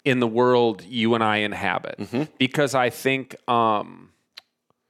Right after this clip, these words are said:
Speaker 1: those of us who are urban and live in, you know, hipster college towns like you, I think there is a turning toward people who realize, "Yeah, that's silly. I can't eat chicken and say I'm against hunting. I
Speaker 2: Yeah.
Speaker 1: can't," I,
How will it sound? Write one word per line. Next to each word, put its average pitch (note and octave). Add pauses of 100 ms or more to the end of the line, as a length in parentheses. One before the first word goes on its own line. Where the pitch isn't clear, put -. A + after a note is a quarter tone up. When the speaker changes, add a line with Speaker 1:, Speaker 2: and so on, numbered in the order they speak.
(340)
Speaker 1:
those C#3+
of D#3+
us E3
who D3
are C#3
urban A2+ (180)
and A#2
live A#2+
in, A2+
you A2+
know, G2 (520)
hipster -
college A2+
towns A2
like G#2
you, G2 (360)
I C3+
think E3
there D3+
is D3+
a B2+
turning B2+
toward A2+
people A#2
who A2+
realize, G#2+ (180)
"Yeah, A2+
that's G2+
silly. E2+
I A#2+
can't C3
eat A#2+
chicken A2
and G2+
say G2+
I'm F#2+
against F2+
hunting. - (140)
I -
Speaker 2:
Yeah. -
Speaker 1:
can't," A2+
I, -